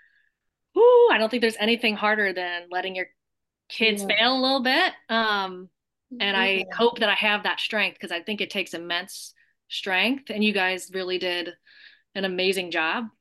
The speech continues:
Speaker 1: um, all three of you, and Kelly too, because just going to the neighbor's house and going around your neighborhood and getting into some hijinks out there,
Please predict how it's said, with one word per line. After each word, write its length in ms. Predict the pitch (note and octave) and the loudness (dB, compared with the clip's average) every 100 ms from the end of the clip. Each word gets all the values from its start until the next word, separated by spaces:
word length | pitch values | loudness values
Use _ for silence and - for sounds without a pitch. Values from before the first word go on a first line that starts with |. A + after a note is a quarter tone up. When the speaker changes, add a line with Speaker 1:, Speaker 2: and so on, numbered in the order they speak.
| _ - | _ -8
Speaker 1:
um, 460 | F#3 F3 D#3+ E3 D#3+ _ - | -6 -6 -6 -10 -16 _ -8
all 200 | F#3+ F#3+ | -4 -4
three 240 | G3 F#3 | -2 -2
of 80 | G#3 | 0
you, 360 | A#3+ C4+ C#4+ D4 _ - | 0 0 -2 -8 _ -12
and 160 | G3 F#3+ | -10 -4
Kelly 360 | G3+ G#3 A3+ | -4 -2 -4
too, 400 | A#3 G#3+ B3 C#4+ - - - - _ _ _ | -2 -2 -2 -8 -16 -20 -20 -20 _ _ _
because 800 | G#3 G#3 F#3+ F#3 F3+ E3+ - - _ _ _ _ | -8 -2 -2 -2 -4 -8 -14 -18 _ _ _ _
just 200 | - A#3 | -4 0
going 220 | - A3+ A#3 | 2 4 4
to 80 | |
the 60 | A3 | 4
neighbor's 340 | A3 A3 A#3+ | 2 2 0
house 560 | B3 B3 B3+ B3+ C#4+ - | 0 0 2 0 -4 -2
and 420 | G#3+ F#3+ F#3+ G3 _ _ - | -2 -2 -8 -14 _ _ -6
going 200 | G#3 A3+ | 0 2
around 360 | A3 A3 A3+ A3+ | 2 2 2 0
your 160 | G3+ | 0
neighborhood 720 | G3 A3 A3+ A3 A3+ A3+ A#3+ | 0 -2 -2 -2 -2 0 -2
and 180 | F#3 F3 | -6 -6
getting 160 | A#3+ A#3 | -4 -2
into 200 | A3+ G#3+ | -2 -4
some 120 | G3+ | -6
hijinks 500 | G3+ G#3+ A3 A#3+ A#3+ | -2 -2 -2 -6 -4
out 160 | B3 B3 | -6 -6
there, 300 | B3 B3+ | -6 -6